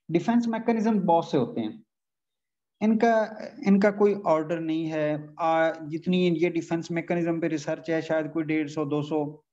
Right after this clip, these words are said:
म, अ, डिफेंस मैकेनिज्म लिखे जा चुके हों, तो ये सारे हम ना तो पढ़ सकते हैं, ना ही कोई, ना ही इनको समझ सकते हैं, तो इतने ज्यादा पढ़े भी नहीं जाते। तो जो most important टेन, अ, के करीब ये मैं, अ, वो जो हैं वो सारे,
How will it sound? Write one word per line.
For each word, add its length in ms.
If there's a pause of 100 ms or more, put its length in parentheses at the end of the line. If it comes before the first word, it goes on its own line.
(100)
म, 300
अ, 80
डिफेंस 440
मैकेनिज्म 800 (160)
लिखे 400
जा 140
चुके 240
हों, 240 (280)
तो 80
ये 140
सारे 340
हम 120
ना 160
तो 120
पढ़ 160
सकते 340
हैं, 260 (360)
ना 260
ही 200
कोई, 320 (340)
ना 160
ही 140
इनको 240
समझ 280
सकते 320
हैं, 120 (440)
तो 580 (140)
इतने 280
ज्यादा 280
पढ़े 260
भी 100
नहीं 120
जाते। 340 (220)
तो 80
जो 420
most 580
important 540 (180)
टेन, 420
अ, 200
के 400
करीब 320
ये 140
मैं, 580
अ, 60
वो 480
जो 200
हैं 180
वो 140
सारे, 320